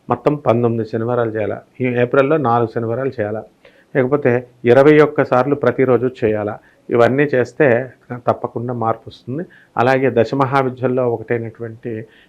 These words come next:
ఇది గురువుకు సంబంధించింది కాబట్టి తారా అమ్మవారికి చేయాలా. అలా చేసినప్పుడు ఎవరైనా చెప్పింది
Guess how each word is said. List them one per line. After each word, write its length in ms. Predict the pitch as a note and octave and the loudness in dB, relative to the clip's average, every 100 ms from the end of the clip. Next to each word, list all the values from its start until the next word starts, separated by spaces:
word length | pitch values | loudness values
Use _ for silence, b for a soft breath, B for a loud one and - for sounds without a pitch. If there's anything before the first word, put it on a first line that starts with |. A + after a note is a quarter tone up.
| - | -6
ఇది 300 | A#2+ A2+ G#2+ - | -2 -2 -2 2
గురువుకు 260 | D#3 F3 D3+ | 2 2 -2
సంబంధించింది 720 | C#3 B2 A#2+ A#2 A2 A2+ A2 | -2 -2 -4 -6 -6 -8 -8
కాబట్టి 460 | A2+ C#3+ D3+ D#3+ b b _ | -6 -6 -8 -12 b b _
తారా 280 | A#2+ C#3+ E3 | 0 4 6
అమ్మవారికి 580 | E3 C3+ B2 A#2+ A#2+ C#3 - | 4 4 0 0 -2 -6 -10
చేయాలా. 340 | A2+ G#2 G#2+ G#2+ b b - | -14 -14 -16 -18 b b -2
అలా 220 | A#2 A#2 A2+ | 2 4 4
చేసినప్పుడు 680 | B2+ B2+ C#3+ C#3+ D#3+ D3+ A#2 b _ | 0 2 -2 0 2 2 2 b _
ఎవరైనా 380 | B2 A#2+ C3 C3 | 2 4 4 2
చెప్పింది 720 | B2+ A#2+ - B2 B2 A#2 A#2 | 0 -2 -2 -4 -2 0 -2